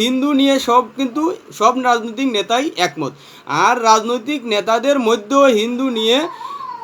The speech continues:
মত, মতাদর্শ পার্থক্য রয়েছে। সেই হিসাবে যদি আমরা হিমন্ত বিশ্ব শর্মার মতাদর্শের ক্ষেত্রে বিচার করি তাহলে দেখব যে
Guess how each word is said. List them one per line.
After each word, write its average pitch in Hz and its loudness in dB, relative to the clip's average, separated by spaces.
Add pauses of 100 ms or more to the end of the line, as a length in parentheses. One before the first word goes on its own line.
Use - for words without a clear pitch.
(520)
মত, 208 2 (420)
মতাদর্শ 240 2 (140)
পার্থক্য 233 0
রয়েছে। 175 0 (140)
সেই 214 4
হিসাবে 285 2 (140)
যদি 202 2
আমরা 277 2 (100)
হিমন্ত 262 -4 (100)
বিশ্ব 277 -6 (120)
শর্মার 269 2
মতাদর্শের 233 -2 (500)
ক্ষেত্রে 262 2 (540)
বিচার 202 0 (100)
করি 294 -4
তাহলে 233 2 (160)
দেখব 202 0 (200)
যে 214 4